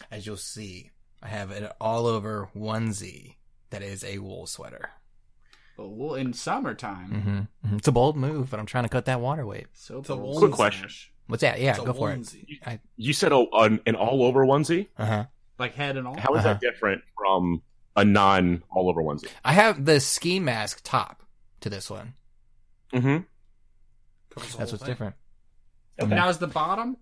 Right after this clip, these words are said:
Speaker 2: You have the. You said you have the ski mask on.
Speaker 1: Yeah.
Speaker 2: Is the bottom?
Speaker 1: Well, so here's, so I guess I should explain this part if you can't see.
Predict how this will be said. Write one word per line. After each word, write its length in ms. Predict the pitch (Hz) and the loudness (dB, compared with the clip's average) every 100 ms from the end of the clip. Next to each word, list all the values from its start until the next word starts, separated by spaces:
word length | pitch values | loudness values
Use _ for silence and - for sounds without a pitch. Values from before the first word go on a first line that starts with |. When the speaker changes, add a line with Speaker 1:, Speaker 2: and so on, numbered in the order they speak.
| - | -6
Speaker 2:
You 140 | 151 | -2
have 100 | 170 | -2
the. 100 | 165 | -4
You 80 | 156 | -8
said 180 | 151 240 | -6 -2
you 80 | 214 | -2
have 100 | 143 | -2
the 80 | 123 | -8
ski 200 | - 113 | -12 -14
mask 220 | 127 - | -16 -20
on. 60 | - - | -14 -6
Speaker 1:
Yeah. 140 | 107 | -4
Speaker 2:
Is 100 | 139 | -4
the 80 | 143 | -4
bottom? 460 | 135 151 117 90 - | 0 0 -2 -6 2
Speaker 1:
Well, 140 | 202 | 4
so 140 | 202 220 | 6 4
here's, 360 | 208 285 - | 2 0 0
so 260 | - 214 165 - - | 4 4 4 -2 -8
I 80 | 151 | -2
guess 180 | 175 | 0
I 40 | 147 | 0
should 140 | - | -2
explain 200 | 120 - | -2 -2
this 80 | 117 | -4
part 160 | - 107 | -2 -4
if 80 | - | -6
you 80 | |
can't 220 | - 98 95 | -8 -8 -10
see. 320 | - 87 | -14 -16